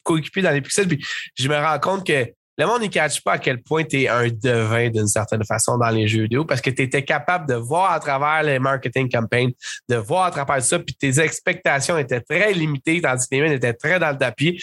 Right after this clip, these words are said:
Finalement, je me suis rendu compte que c'est la même tabarnak de jeu que c'était, v'là dix ans, ou je sais pas, le Battlefield quatre, ça doit faire ça, dix ans, là. Fait que, honnêtement, grosse déception de l'année. J'ai un jeu que moi, j'aurais pensé qu'il m'aurait accroché beaucoup plus que ça.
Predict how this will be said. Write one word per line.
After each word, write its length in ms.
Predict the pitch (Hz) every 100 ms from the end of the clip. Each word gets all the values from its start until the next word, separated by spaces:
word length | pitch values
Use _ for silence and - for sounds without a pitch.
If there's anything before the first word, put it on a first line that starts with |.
| - - -
Finalement, 340 | 170 170 175 208
je 80 |
me 60 | 156
suis 160 | - 147
rendu 180 | 139
compte 240 | 147 180 180
que 80 | 123
c'est 140 | 127
la 160 | 123 123
même 240 | 202 208
tabarnak 480 | 180 151 143 147 147
de 80 | 123
jeu 120 | 147
que 60 |
c'était, 320 | 135 127 139 127
v'là 220 | 120 113
dix 240 | 117 117
ans, 180 | 117 123 - - - -
ou 260 | - 113 101
je 60 |
sais 120 | - -
pas, 200 | - 71
le 60 |
Battlefield 480 | 67 113 113 - 113
quatre, 140 | -
ça 80 | 117
doit 120 | 113
faire 160 | 110 110
ça, 140 | -
dix 140 | 139 139
ans, 80 | 147
là. 100 | 151 - - - -
Fait 140 | 143
que, 100 | 151 147
honnêtement, 460 | 185 196 156 165 180
grosse 280 | 151 233
déception 380 | 262 208 180 196
de 60 | 185
l'année. 240 | 151 185
J'ai 140 | 190 156
un 240 | 175 233
jeu 160 | 233 339
que 60 | 220
moi, 120 | 233
j'aurais 300 | 202 170 156
pensé 360 | 160 156 233
qu'il 140 | - 175
m'aurait 240 | 151 170
accroché 440 | 185 160 151 147 175
beaucoup 220 | 190 180
plus 180 | 202 190
que 120 | 160
ça. 280 | - 180